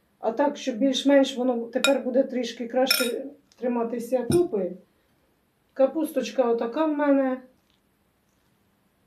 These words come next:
Я спочатку з м'ясом буду ж-, смажити, а потім, е, буду з капустою вже скільки залишиться. Буду складати на піднос.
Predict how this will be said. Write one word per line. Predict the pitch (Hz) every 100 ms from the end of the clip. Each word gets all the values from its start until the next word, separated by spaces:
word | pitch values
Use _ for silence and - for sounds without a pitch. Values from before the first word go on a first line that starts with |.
| _ _ - - - _ -
Я | 269
спочатку | 277 269 285 269 - 247
з |
м'ясом | 277 349 - 262 233 220 285 240
буду | 220 214 226 226 - - _ _ _ -
ж-, | 196 254 -
смажити, | 254 233 208 208 208
а | 220 214
потім, | 302 302 269 254 254
е, | 240 220 208
буду | 226 220 233
з |
капустою | - 254 214 180 - 175
вже | 185
скільки | 185 208 185 202
залишиться. | 202 196 180 170 - - 170 170 _ _ _ _ _ _ _ _
Буду | 254 302 302
складати | - 269 302 311 285
на | 285
піднос. | 277 269 262 339 349 - -